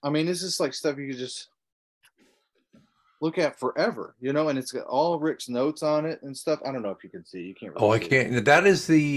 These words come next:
Speaker 1: You
Speaker 2: what
Speaker 1: know,
Speaker 2: is that?
Speaker 1: that
Speaker 2: What
Speaker 1: looks
Speaker 2: is that
Speaker 1: like a,
Speaker 2: right there?
Speaker 1: that is a deflector emitter.
Speaker 2: Oh my goodness.
Speaker 1: I think it's part of the, yeah, on the, on the s-, on the station, yeah.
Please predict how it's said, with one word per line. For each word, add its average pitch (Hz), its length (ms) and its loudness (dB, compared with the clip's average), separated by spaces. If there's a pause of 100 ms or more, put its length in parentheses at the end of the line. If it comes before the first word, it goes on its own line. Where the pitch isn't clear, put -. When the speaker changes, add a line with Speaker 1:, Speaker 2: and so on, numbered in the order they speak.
(180)
Speaker 1:
You 139 100 2
Speaker 2:
what 143 140 2
Speaker 1:
know, 160 60 0
Speaker 2:
is 127 120 -6
that? 87 360 -2
Speaker 1:
that 147 80 -12
Speaker 2:
What 160 80 8
Speaker 1:
looks 170 40 8
Speaker 2:
is 165 60 4
that 160 100 8
Speaker 1:
like 139 60 6
a, 127 40 4
Speaker 2:
right 120 200 0
there? - 140 -6 (240)
Speaker 1:
that 160 280 2
is 139 180 2
a 127 40 -2
deflector 143 720 -2
emitter. 123 540 -6 (680)
Speaker 2:
Oh 104 220 -4
my 76 200 -10
goodness. 78 580 -6
Speaker 1:
I 139 100 0
think 175 220 -2
it's 139 120 -2
part 156 220 0
of 120 80 -6
the, 120 100 -8
yeah, 135 220 2
on 123 220 -4
the, 104 260 -6
on 123 160 -6
the 104 140 -4
s-, - 320 -12
on 123 100 -6
the 110 80 -8
station, 139 500 -4
yeah. 98 200 -12